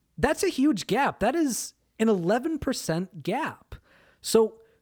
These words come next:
people are not really that passionate about voting for Joe Biden, but people that are voting for Donald Trump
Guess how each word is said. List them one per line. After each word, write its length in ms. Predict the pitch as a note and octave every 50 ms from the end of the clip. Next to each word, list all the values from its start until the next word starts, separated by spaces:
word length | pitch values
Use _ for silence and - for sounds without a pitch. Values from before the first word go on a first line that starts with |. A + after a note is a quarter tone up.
| _ _ -
people 400 | - - D#4 D#4 - G#4 G#4 G4+
are 100 | F4 C#4
not 380 | A3+ F#3 E3 F#3+ C4 D#4 C#4 - -
really 320 | D#3+ F#3 A#3 C4 C#4+ B3
that 340 | F3 G3 G3+ A#3 A#3 - -
passionate 680 | - - F3+ G3+ B3+ B3 - - E3+ D#3+ D#3 D3 D3 -
about 400 | - D3 B2+ D3+ D#3 E3+ E3+ D#3+
voting 340 | C#3+ B2+ D#3 F3 F#3 F#3+ F#3
for 140 | - - E3+
Joe 240 | C#3 - D#3 D3+ D3
Biden, 640 | A#2 - C#3 F#3+ B3 C#4 A3+ D#3 C3+ B2+ B2+ B2 - - - - - _ _ _ -
but 140 | - F#3+ -
people 340 | - - C#4+ C#4+ - D#4 C4
that 140 | G#3 G#3+ G3
are 200 | - F3+ A3 B3
voting 260 | G3 A3 A3 G#3+ G#3
for 360 | F#3 - - F#3 E3+ D#3+ D3+ - _ _ -
Donald 260 | - D#3+ E3 D#3+ C#3
Trump 340 | - - - C4+ B3 G3+ -